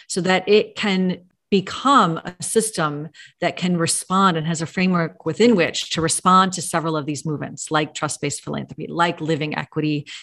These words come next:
in action. Um, Sam, we, we, uh,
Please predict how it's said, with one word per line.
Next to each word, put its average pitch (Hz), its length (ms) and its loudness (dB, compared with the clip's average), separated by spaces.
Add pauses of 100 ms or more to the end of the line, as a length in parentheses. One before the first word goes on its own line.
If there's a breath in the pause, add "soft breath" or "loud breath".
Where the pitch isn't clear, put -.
(120 loud breath)
in 175 240 2
action. - 640 -6 (440 loud breath)
Um, 151 440 -4 (240)
Sam, 208 220 -2
we, 233 180 2
we, 208 440 0
uh, - 120 -8